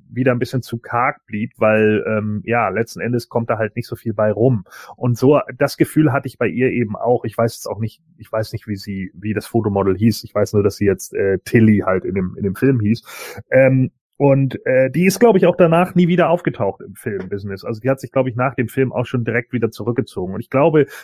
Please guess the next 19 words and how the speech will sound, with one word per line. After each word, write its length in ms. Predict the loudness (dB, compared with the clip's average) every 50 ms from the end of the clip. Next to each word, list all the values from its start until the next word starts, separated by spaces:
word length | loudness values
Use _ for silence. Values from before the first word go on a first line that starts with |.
| -4 _
dass 200 | -2 -2 -2 -2
eben 180 | -2 -2 -2
Pussy 320 | 0 0 -2 0 0 0 0
Galore 440 | 2 2 2 2 4 4 4 2 2
in 60 | 0
dem 100 | 0 0
Moment 420 | 0 0 0 -2 -2 -4 -6 -6 -6
einfach 260 | -6 -6 -6 -6 -4
eine, 240 | -2 0 2 2 0
eine, 440 | 0 0 0 2 4 4 2 2 0
eine 520 | 0 0 0 2 2 0 -2 -2 -6 -6 -8
größere 560 | -2 2 4 4 4 4 2 0 0 0 2
aufgesetzte, 1040 | 2 0 0 0 -2 0 2 2 0 0 -2 -8 -4 -2 0 2 2 2 2 0 0
äh, 240 | -2 0 0 0 0
oder, 320 | 0 0 0 0 0 -2
oder 180 | -2 -2 0 0
ausgesetzte 580 | 0 0 0 0 0 2 2 0 0 -4 -2
Rolle 340 | 2 4 4 4 4 2 0
hatte. 240 | -2 0 0 0